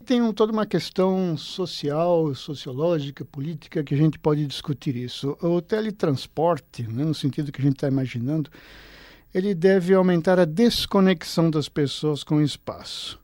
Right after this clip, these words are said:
né? Mas o espaço, você sabe, é raiz, é vínculo, é ligação também com a memória das pessoas, né? Então, o, a, o teletransporte seria uma perda da vivência do trajeto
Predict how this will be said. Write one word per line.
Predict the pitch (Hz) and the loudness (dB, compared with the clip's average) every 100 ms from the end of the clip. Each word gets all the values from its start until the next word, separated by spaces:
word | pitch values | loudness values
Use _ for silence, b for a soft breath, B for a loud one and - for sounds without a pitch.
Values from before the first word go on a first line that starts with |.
| _ | _
né? | 151 180 b b - | -4 -4 b b -6
Mas | 233 | -4
o | 262 | -2
espaço, | - - 208 196 - | -4 -2 0 0 -4
você | 139 160 208 | -8 -8 -10
sabe, | - 151 127 143 - | -4 -4 -4 -8 -8
é | 175 170 180 | -4 -2 -2
raiz, | 185 - 208 170 160 - - | -6 -4 -2 -2 -4 -10 -6
é | 151 | -4
vínculo, | 127 170 190 - 127 | 0 2 2 0 -6
é | 120 | -4
ligação | 147 151 165 - 175 | -4 -4 -4 -4 -4
também | 180 180 165 185 | -2 -2 -2 -2
com | 180 180 | -4 -4
a | 175 | 0
memória | 214 180 156 165 113 | 4 4 6 4 2
das | 120 | -6
pessoas, | - - - - - - | -12 -14 -12 -14 -16 -10
né? | 131 160 B B B B B | -8 -8 B B B B B
Então, | - 160 302 285 - _ | -6 0 2 2 0 _
o, | - - - | -14 -12 2
a, | 160 160 | 6 8
o | 165 | 6
teletransporte | 254 226 233 196 - 220 220 | 4 2 2 2 4 2 2
seria | - 226 220 | 2 2 4
uma | 226 | 2
perda | 208 - 220 220 196 208 | 2 6 6 6 4 4
da | 202 | 4
vivência | 185 175 170 185 - | 2 2 2 0 0
do | 180 175 | -2 -2
trajeto | - 190 165 165 165 - - | 0 0 4 4 4 2 -16